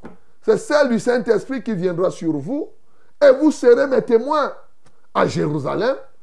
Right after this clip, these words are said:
Comme on est en train de se voir. Vous allez voir que les premiers chapitres ici, ce sera l'œuvre du Saint-Esprit au travers des apôtres à Jérusalem. Ensuite, en Judée, ça va se faire Judée et la Samarie. Ensuite, ça va atteindre les extrémités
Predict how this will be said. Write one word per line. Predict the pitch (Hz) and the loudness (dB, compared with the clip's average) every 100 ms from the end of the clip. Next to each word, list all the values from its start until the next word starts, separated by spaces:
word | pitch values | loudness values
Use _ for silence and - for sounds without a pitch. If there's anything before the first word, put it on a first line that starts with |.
| - - | -20 0
Comme | 302 311 | 2 4
on | 254 | 4
est | 220 | 4
en | 175 | 0
train | 160 220 | 2 2
de | 185 | 4
se | - | 4
voir. | 208 202 247 156 - - - - | 4 4 2 -2 -8 -16 -18 -8
Vous | 254 | 2
allez | 254 269 | 4 4
voir | 247 277 262 | 4 4 6
que | |
les | 262 226 | 6 4
premiers | - 247 262 | 4 2 2
chapitres | 240 196 - 233 214 | 0 0 0 -4 -4
ici, | 190 254 | -4 0
ce | 226 | 0
sera | 185 190 240 285 - - - - | 2 2 2 2 -2 -18 -16 0
l'œuvre | 226 294 247 156 180 | 8 10 8 8 4
du | 170 | 4
Saint-Esprit | - 226 214 190 - 247 247 - - - - | 0 0 2 -2 -4 -8 -8 -16 -18 -16 4
au | 240 | 4
travers | 254 214 190 226 | 4 0 2 4
des | 208 | 4
apôtres | 170 160 214 208 | 2 2 2 4
à | - 160 | 0 0
Jérusalem. | 143 143 127 135 135 135 - - - - | -2 -2 -4 -4 -4 -6 -10 -18 -20 0
Ensuite, | - 254 226 370 370 - 233 147 - - - | 4 4 4 4 4 4 2 2 -6 -18 0
en | 220 208 | 0 2
Judée, | 156 185 370 302 - - | -2 -2 2 2 0 -16
ça | - 202 | -4 2
va | 220 | 4
se | 262 240 | 4 4
faire | 233 202 | 4 2
Judée | 135 180 | 0 4
et | 214 | 6
la | 165 | 6
Samarie. | 143 143 147 156 240 294 - - - | 0 -4 -2 -2 -2 -8 -16 -20 -8
Ensuite, | - 254 - 339 | 0 0 2 0
ça | - - | 0 2
va | 285 | 2
atteindre | - 240 233 247 | 2 2 4 4
les | 180 160 | 4 2
extrémités | 208 - 185 165 214 233 | 2 0 -2 0 2 2